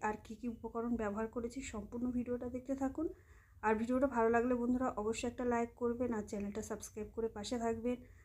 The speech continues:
আর এই শীতে, এই রকম শীতের সবজি দিয়ে অবশ্যই একবার অন্তত এইভাবে ফ্রাইড রাইস বানিয়ে খাবেন। আমি আশা রাখছি আপনাদের ভীষণ ভালো লাগবে। আর এই রেসিপি আমি কীভাবে তৈরি করেছি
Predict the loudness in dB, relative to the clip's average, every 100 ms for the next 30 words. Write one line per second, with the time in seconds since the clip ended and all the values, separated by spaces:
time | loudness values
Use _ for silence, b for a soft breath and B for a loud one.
0 | B B 6 6 6 6 6 2 0 4
1 | 4 4 4 4 4 2 0 -2 -4 -2
2 | -2 2 2 0 -2 4 6 6 4 0
3 | 0 0 2 2 2 0 0 -2 -2 0
4 | 0 2 2 0 -4 -4 -2 -2 -2 -2
5 | 0 0 0 -4 -14 -12 -4 0 2 2
6 | 2 2 -2 -4 -4 -8 -6 -4 -4 -6
7 | -4 -2 0 2 2 2 -2 -4 -4 -6
8 | -20 -20 -20 -20 -20 -20 -20 b b b
9 | 2 8 10 10 8 4 4 4 4 2
10 | 0 0 0 0 0 -2 2